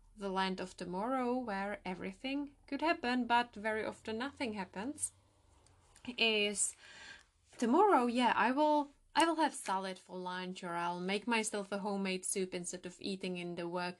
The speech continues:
canteen again. Um, tomorrow I will,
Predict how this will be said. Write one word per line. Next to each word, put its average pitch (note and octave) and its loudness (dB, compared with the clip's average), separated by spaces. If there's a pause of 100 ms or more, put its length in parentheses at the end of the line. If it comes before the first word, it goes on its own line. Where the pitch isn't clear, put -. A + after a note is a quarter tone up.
canteen G#3 -8
again. G#3 -2 (540)
Um, G3 2 (320)
tomorrow B3 4 (400)
I B3+ 4
will, A#3 2